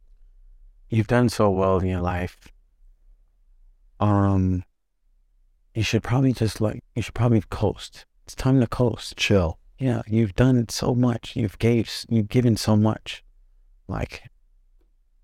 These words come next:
Speaker 1: relax, chill." Um, and what that meant to me,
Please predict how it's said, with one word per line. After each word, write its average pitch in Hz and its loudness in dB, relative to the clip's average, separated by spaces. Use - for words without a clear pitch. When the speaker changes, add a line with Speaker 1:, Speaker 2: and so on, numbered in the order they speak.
Speaker 1:
relax, 123 0
chill." 113 -4
Um, 98 2
and 101 0
what 107 0
that 104 4
meant 104 -2
to - -8
me, 95 -2